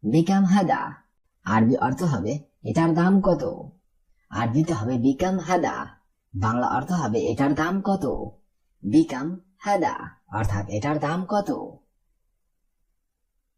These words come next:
হাদা রাখিস বাংলা অর্থ হবে এটা সস্তা।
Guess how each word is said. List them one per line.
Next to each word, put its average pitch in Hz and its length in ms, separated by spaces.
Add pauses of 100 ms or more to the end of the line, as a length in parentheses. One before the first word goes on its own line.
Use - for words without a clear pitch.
(2500)
হাদা 165 280
রাখিস 202 500 (680)
বাংলা 117 360 (100)
অর্থ 147 140 (120)
হবে 110 220 (440)
এটা 156 180
সস্তা। - 460